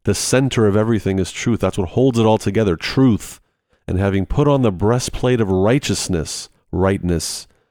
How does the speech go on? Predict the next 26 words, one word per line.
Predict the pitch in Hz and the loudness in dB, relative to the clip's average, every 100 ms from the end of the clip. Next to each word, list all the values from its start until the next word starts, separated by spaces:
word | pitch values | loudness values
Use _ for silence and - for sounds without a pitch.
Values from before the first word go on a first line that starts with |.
| _ - | _ -6
"and | 87 | -2
having | 95 98 95 | 0 2 0
shod | - - 127 131 | -2 0 2 2
your | 113 107 | 0 -2
feet | - 175 139 - - - _ - | -2 -2 -2 -4 -10 -16 _ -8
with | 101 | -4
the | 98 | -4
preparation | - - 131 127 113 - | -2 -2 2 2 2 0
of | 110 | -2
the | 92 | -2
gospel | 90 104 95 - 92 | 0 -2 -2 -2 -2
of | - | -2
peace, | - 101 82 - - - _ | -2 -2 -2 -8 -12 -20 _
in | 98 | -2
addition | 95 117 110 110 | 0 0 0 -2
to | - 107 | 0 0
all, | 113 90 87 - _ _ | 2 0 -2 -8 _ _
taking | - 143 - 143 | -2 -2 0 -2
up | - | 0
the | - | -2
shield | - - 170 175 | -2 0 2 2
of | 147 | 0
faith," | - - 190 123 - - - _ _ _ | -2 0 2 2 -2 -8 -16 _ _ _
faith, | - - 190 175 - - _ _ | -10 -2 2 2 0 -10 _ _
very | 110 143 135 | -2 0 2
necessary, | 127 117 107 98 90 | 2 0 -4 -2 0